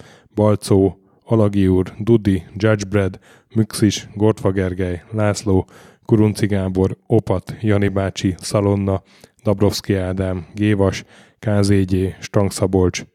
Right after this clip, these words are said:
K Krisz, Somogyi András, Szavörti, Alternisztom, Logan,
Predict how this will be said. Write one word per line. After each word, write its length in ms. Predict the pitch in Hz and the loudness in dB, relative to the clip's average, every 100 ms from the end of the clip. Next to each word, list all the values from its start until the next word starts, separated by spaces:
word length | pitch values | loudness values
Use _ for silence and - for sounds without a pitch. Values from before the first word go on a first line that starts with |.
| - | -10
K 260 | 113 104 | -4 -4
Krisz, 400 | - 101 92 - - - - - | -2 -4 -4 -8 -16 -20 -20 -6
Somogyi 440 | - 107 104 101 | -2 0 0 0
András, 520 | 95 95 92 90 - - | 0 -2 -2 -4 -8 -6
Szavörti, 640 | - 101 101 92 - 90 - - _ | 2 4 4 2 -2 -4 -6 -20 _
Alternisztom, 1000 | - 98 - 101 98 95 - 98 90 85 | -4 -2 0 0 0 -4 -2 -2 -2 -6
Logan, 500 | 98 98 98 92 92 | -2 0 0 -4 -6